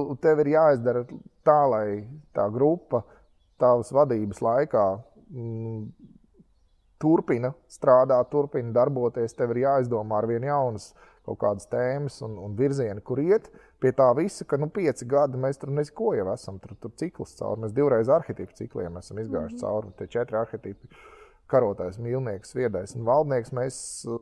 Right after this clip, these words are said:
Speaker 1: divus gadus dzīvojām pēc tā, ka mēs, uh, ceturdaļu gada veltam vienam arhetipam, tad ņemam nākamo, ņemam nākamo, un pēc pirmā gada bija tā, ka mēs izējām četrus tos arhetipus, un tad,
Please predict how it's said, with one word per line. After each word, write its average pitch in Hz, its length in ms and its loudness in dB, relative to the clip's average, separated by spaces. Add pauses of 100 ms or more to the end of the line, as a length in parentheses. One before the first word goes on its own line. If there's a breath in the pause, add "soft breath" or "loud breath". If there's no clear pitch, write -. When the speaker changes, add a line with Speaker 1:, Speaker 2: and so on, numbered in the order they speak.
(200)
Speaker 1:
divus 131 260 -2
gadus 131 320 4
dzīvojām 101 680 0
pēc - 200 -10
tā, 131 120 0 (100)
ka 135 60 -8
mēs, 104 240 -10 (200)
uh, 107 200 -2
ceturdaļu 110 520 -2
gada 120 240 2
veltam 101 340 0
vienam 180 280 -4
arhetipam, 165 600 -6
tad 98 200 -8 (200)
ņemam 107 300 -6
nākamo, 139 480 -2
ņemam 104 240 -6
nākamo, 143 460 -2 (360 loud breath)
un - 60 -14
pēc - 160 -2
pirmā 135 340 4
gada 131 220 6
bija 117 160 -2
tā, 139 260 6
ka 127 120 -4 (420 loud breath)
mēs 117 240 -6
izējām 123 340 0
četrus - 480 -4
tos 101 220 -6
arhetipus, 139 540 -4
un 117 80 -14
tad, 120 180 -8